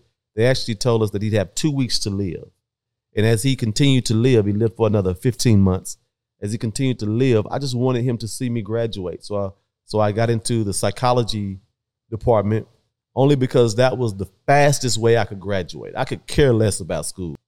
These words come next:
Long story short, I graduated with a psychology degree. It's definitely not,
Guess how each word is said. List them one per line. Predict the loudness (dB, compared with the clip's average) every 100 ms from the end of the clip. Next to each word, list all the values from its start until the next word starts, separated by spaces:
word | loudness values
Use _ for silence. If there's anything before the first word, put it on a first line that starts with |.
| _
Long | -2 0
story | 0 -2
short, | 0 0
I |
graduated | 2 0 0 0
with | 0
a | -4
psychology | -4 -2 -2 -4
degree. | -6 -4 -6 -8 _ _ _
It's | -10
definitely | 0 0 2 0
not, | 0 0 0 -2 -4